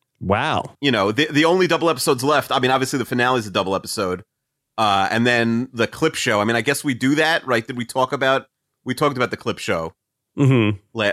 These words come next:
Speaker 2: for the, you know, the highlights of a hundred. So maybe that, is that its own week?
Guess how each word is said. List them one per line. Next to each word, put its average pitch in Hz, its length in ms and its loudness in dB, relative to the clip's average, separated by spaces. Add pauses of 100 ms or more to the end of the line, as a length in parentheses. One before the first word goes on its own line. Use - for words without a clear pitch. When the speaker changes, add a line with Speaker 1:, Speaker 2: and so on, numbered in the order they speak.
(140)
Speaker 2:
for - 160 -6
the, 107 260 0
you 117 140 -2
know, 92 180 -2
the 92 300 -4
highlights 117 320 -2
of 98 80 -4
a 90 60 -2
hundred. 87 400 -6
So 113 100 -4
maybe 110 220 0
that, 95 240 -4
is 104 100 -8
that 113 140 -2
its 107 160 -10
own 110 220 -4
week? 110 340 -6